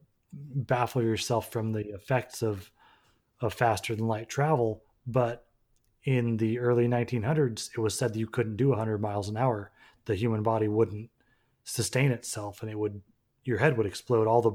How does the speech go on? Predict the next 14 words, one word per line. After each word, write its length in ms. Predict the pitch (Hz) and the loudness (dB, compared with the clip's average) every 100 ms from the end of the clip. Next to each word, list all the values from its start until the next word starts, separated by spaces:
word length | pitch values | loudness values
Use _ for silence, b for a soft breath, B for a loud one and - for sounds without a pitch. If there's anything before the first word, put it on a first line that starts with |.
| - | 2
all 140 | 139 | 2
the 80 | 123 | 4
blood 500 | 107 131 143 131 110 - B B B B | 4 4 4 4 0 -8 B B B B
would 140 | 131 | -2
be 120 | 113 113 | 0 -2
pushed 560 | - 139 135 - - b b | -2 -2 0 -2 -8 b b
from 260 | - 139 117 | -2 0 0
your 100 | 110 | -2
feet 360 | - 160 147 - | -4 -4 -4 -4
up 160 | 135 131 | -4 0
into 160 | 131 117 | 0 2
your 120 | 113 | 0
head, 260 | 104 120 | 0 -4
and, 240 | 110 107 | -4 -8